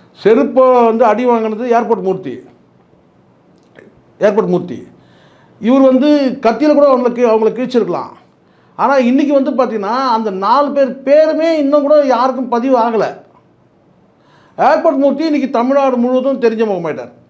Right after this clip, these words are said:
ஏற்கனவே ஊடகத்துல அப்படி இப்படி தெரிஞ்சிருந்தாலும் இன்னைக்கு வந்து ஏன் திருமாவளவன் அதை பத்தி பேசாம இருக்கிறாருன்னா இன்னும் மீடியா வெளிச்சம் கிடைச்சிடும். இன்னைக்கு வந்து விடுதலை சிறுத்தைகளுக்கு ஆப்போசிட் பார்ட்டி யாருங்க தலித் அமைப்புல கேட்டா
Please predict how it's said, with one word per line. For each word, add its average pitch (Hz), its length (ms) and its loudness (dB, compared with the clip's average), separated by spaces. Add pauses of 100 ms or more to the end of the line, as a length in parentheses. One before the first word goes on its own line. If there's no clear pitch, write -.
(360)
ஏற்கனவே 196 460 -2 (200)
ஊடகத்துல 202 420 -4
அப்படி 180 200 -6
இப்படி 185 180 -8
தெரிஞ்சிருந்தாலும் 185 920 -4 (320)
இன்னைக்கு 208 360 -2
வந்து 214 220 0 (760)
ஏன் 233 200 0
திருமாவளவன் 233 460 2
அதை 185 100 -2
பத்தி 202 240 -10
பேசாம 208 280 -2
இருக்கிறாருன்னா 180 320 -2
இன்னும் 254 360 0
மீடியா 247 240 0
வெளிச்சம் 202 320 -2
கிடைச்சிடும். 147 360 -12 (1300)
இன்னைக்கு 240 260 0
வந்து 247 200 2 (120)
விடுதலை 262 340 0
சிறுத்தைகளுக்கு 214 500 -2 (240)
ஆப்போசிட் 233 440 -4
பார்ட்டி 185 260 -2
யாருங்க 160 320 -2 (260)
தலித் 170 320 -2
அமைப்புல 151 280 -6
கேட்டா 151 260 -8